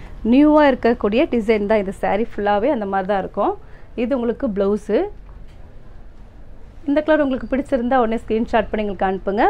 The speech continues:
Price வந்து டூ ஃபிஃப்டி தான். Next ஒரு ash color. Ash colorum green colorum கலந்த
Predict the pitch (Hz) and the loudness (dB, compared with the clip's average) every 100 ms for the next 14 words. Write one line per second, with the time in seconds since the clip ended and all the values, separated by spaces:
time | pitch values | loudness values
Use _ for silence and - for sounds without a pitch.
0 | - 277 302 254 254 233 311 320 254 254 | 4 4 4 2 0 2 0 2 0 0
1 | - 214 - 233 214 254 466 - - - | -2 -4 -2 0 4 4 2 -6 -16 -16
2 | - - - - - - - - - - | -16 -18 -18 -18 -18 -18 -16 -16 -16 -18
3 | - - - - 262 285 - 254 233 254 | -18 -16 -16 -4 0 0 4 4 6 6
4 | 214 - - 202 214 392 294 330 - 302 | 6 2 2 4 6 8 6 6 4 4
5 | 262 269 262 220 254 262 233 220 214 214 | 6 6 4 2 2 2 4 4 2 2
6 | 196 202 | 2 2